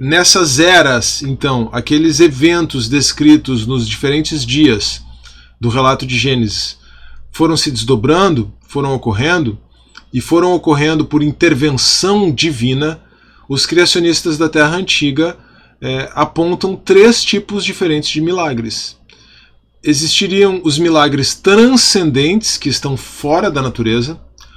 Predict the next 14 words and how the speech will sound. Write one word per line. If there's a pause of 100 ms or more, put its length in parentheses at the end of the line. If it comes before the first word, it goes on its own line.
(120)
A
própria
criação, (520)
ela
é (1400)
um
pro-,
um
milagre
transcendente. (240)
Então,
a,
a
criação